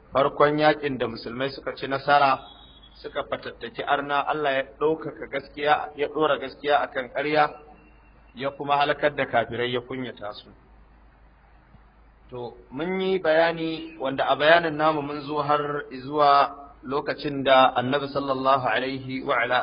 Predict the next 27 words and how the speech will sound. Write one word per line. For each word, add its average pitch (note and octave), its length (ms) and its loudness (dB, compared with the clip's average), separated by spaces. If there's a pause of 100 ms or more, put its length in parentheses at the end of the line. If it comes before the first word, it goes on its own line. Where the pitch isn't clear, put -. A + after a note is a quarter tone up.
(140)
alihi C3+ 160 -6
sallama C3+ 400 -2
ya C3 80 0
kasa C#3+ 300 -2
rundunarsa C#3 840 2 (1040)
izuwa B2+ 380 0
kaso C3 400 -6
biyu. C3+ 180 -6
Akwai C3 220 -4
ɓangaren D3 520 -2 (280)
muhajiruna, C3+ 880 0
wanda C#3 260 -2
aka C#3+ 180 -4
ba C3+ 120 0
Sayyidina C3+ 400 -6
Ali A#2+ 180 -6
tutar. C3 420 -8 (460)
Akwai D3 240 -2
ɓangaren D#3 500 2
ansar, C#3+ 760 4
wanda C#3 260 -4
aka C#3 180 -4
bawa D3+ 520 6
Sa'ad D3 260 2
ibn C#3 200 -6
Mu'az C3 460 -4
tutar. C3 320 -6